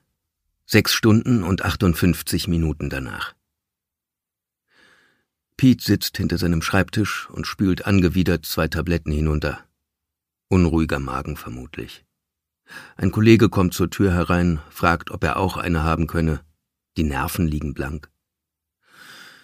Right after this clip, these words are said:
Den halben Tag schon werden die Agenten in den Verhörraum gerufen, einer nach dem anderen. Es soll einen Maulwurf geben, alle müssen sich einem Lügendetektortest unterziehen,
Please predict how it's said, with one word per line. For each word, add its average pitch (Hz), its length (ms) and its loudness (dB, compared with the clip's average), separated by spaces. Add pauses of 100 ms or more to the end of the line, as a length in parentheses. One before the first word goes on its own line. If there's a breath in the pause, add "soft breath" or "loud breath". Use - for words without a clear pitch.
(220 loud breath)
Den 113 140 6
halben 139 180 6
Tag 127 240 4
schon 151 280 6
werden 131 200 4
die 113 120 2
Agenten 104 420 0
in 120 160 0
den 95 160 0
Verhörraum 90 580 0
gerufen, 85 540 0 (240 loud breath)
einer 95 240 0
nach 80 140 2
dem 71 160 -6
anderen. 71 440 -10 (800)
Es 120 120 0
soll 131 180 6
einen 110 200 4
Maulwurf 104 680 4
geben, 90 420 -2 (280 loud breath)
alle 95 180 -6
müssen 90 300 -4
sich 87 220 -6
einem 85 200 0
Lügendetektortest 85 1040 2
unterziehen, - 540 -6